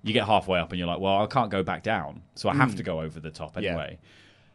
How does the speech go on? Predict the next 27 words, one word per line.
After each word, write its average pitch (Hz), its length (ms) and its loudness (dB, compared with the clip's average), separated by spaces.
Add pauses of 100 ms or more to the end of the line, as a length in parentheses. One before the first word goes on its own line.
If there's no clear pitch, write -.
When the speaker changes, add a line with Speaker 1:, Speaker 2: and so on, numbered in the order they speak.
(140)
Speaker 1:
However, 156 440 8
we 147 180 4
did, 151 260 -2
like, 143 400 2
six - 340 -6
hours 104 460 2
worth, 60 320 -10 (420)
and 107 80 0
there 113 80 4
was 117 120 4
a 131 40 2
point 156 220 2
when 131 100 2
my 123 200 4
adrenaline 117 460 4
just 104 260 -4 (120)
tanked, - 540 -4 (420)
and 104 100 -2
<laughs> 120 200 0
my 120 80 4
arms 123 380 6
were 127 80 -6
tired, 117 500 4
and 104 100 -4
I 113 60 2
was 113 120 -2
like, 110 120 0